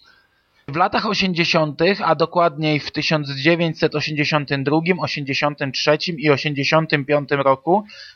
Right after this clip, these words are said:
powstały trzy pierwsze części, liczące odpowiednio trzydzieści dwie, trzydzieści sześć i pięćdziesiąt sześć stron.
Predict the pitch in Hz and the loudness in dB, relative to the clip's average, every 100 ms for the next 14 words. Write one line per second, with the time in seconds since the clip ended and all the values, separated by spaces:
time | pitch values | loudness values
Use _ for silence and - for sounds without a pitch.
0 | - 151 - 175 180 175 - 196 196 175 | -2 -2 2 2 2 0 0 2 2 2
1 | 170 - 165 - 147 139 - 165 160 165 | 0 2 -2 2 0 0 -2 0 0 2
2 | 165 160 160 147 - 139 143 127 131 120 | 0 2 2 2 0 2 2 0 -2 -2
3 | - - - 139 160 - 147 123 147 202 | -6 -2 -2 2 0 0 -4 -2 2 2
4 | 208 - 151 160 - 139 - 180 185 - | 2 -2 0 0 -2 -4 0 0 0 -2
5 | 165 160 147 160 165 156 - 143 - 139 | -4 0 0 2 0 -2 0 -2 -2 -4
6 | 117 110 | -6 -6